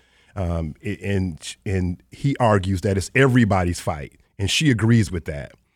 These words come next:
And so she, she leaves Detroit. Um, and before she leaves, she tells her husband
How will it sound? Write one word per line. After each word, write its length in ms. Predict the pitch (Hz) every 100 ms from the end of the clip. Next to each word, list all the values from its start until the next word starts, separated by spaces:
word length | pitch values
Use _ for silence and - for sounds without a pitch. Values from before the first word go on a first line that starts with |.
| _
And 140 | 95 90
so 160 | 110
she, 260 | 95 - 123 82 98 -
she 180 | - 139
leaves 600 | 120 160 104 85 76 - _ _
Detroit. 500 | 127 - 160 98 - _ _ _ _
Um, 260 | 87 82 80
and 200 | 104 98
before 380 | 95 101 165 196
she 160 | - 151
leaves, 580 | 127 131 113 92 82 -
she 140 | 98
tells 320 | - 127 120
her 140 | 107 104
husband 520 | 127 117 90 92